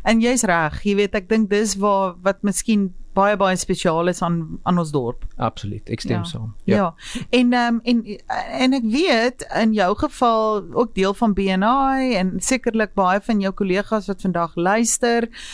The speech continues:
Speaker 1: ehm, daai, daai ding van, "As ek gee, dan kry ek dit in rente terug."
Speaker 2: Absoluut. Jy weet nie wanneer nie, maar een of ander rede, of een of ander tyd, kom dit tog terug na jou toe. Ehm, maar dit is net daai, ehm, gee, ek gee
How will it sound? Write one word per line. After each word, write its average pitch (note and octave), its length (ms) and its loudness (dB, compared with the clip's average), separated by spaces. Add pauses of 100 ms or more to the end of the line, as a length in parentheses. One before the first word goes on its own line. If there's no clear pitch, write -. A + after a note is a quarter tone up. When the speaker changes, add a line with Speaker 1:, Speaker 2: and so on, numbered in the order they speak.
(280)
Speaker 1:
ehm, G#3 320 2
daai, B3 640 2
daai A3 400 0
ding A#3+ 340 2
van, A3 240 2
"As - 180 0
ek D4+ 280 -2
gee, G3 560 0
dan G3 180 -2
kry A3 260 0
ek G#3+ 120 -6
dit G3+ 160 -2
in G3 120 0
rente F3 340 -2
terug." B2 340 -4
Speaker 2:
Absoluut. - 800 -6 (280)
Jy B2 120 0
weet B2+ 160 2
nie D#3 120 0
wanneer D3 360 2
nie, F3 100 0
maar F#3 160 0
een F3 180 0
of F3+ 120 0
ander D#3 260 -2
rede, B2 460 -2 (100)
of - 140 0
een D3+ 160 0
of D#3+ 100 0
ander D#3 260 0
tyd, B2+ 340 -2
kom D#3 180 4
dit D#3 180 0
tog - 180 0
terug C3 220 -2
na A#2+ 100 0
jou G#2 220 -2
toe. A2 200 -6 (460)
Ehm, A2+ 400 2
maar A#2+ 180 2
dit A#2 180 -2
is B2+ 140 0
net C3 180 2
daai, A2+ 460 2 (320)
ehm, G#2 340 0 (440)
gee, - 360 0
ek B2+ 140 -2
gee B2+ 480 0